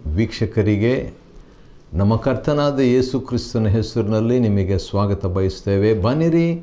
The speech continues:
ಇಂದಿನ ನಮ್ಮ ಅಧ್ಯಯನ ಯಾಜಕಾಂಡ ಇಪ್ಪತ್ತು ಏಳನೇ ಅಧ್ಯಾಯ, The Book of Leviticus, chapter twenty-seven.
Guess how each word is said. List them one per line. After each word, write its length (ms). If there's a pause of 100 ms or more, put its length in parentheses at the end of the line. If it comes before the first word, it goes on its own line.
(540)
ಇಂದಿನ 420
ನಮ್ಮ 280 (500)
ಅಧ್ಯಯನ 640 (840)
ಯಾಜಕಾಂಡ 760 (720)
ಇಪ್ಪತ್ತು 560 (520)
ಏಳನೇ 840 (180)
ಅಧ್ಯಾಯ, 540
The 200
Book 220
of 160 (440)
Leviticus, 680 (600)
chapter 500 (580)
twenty-seven. 1400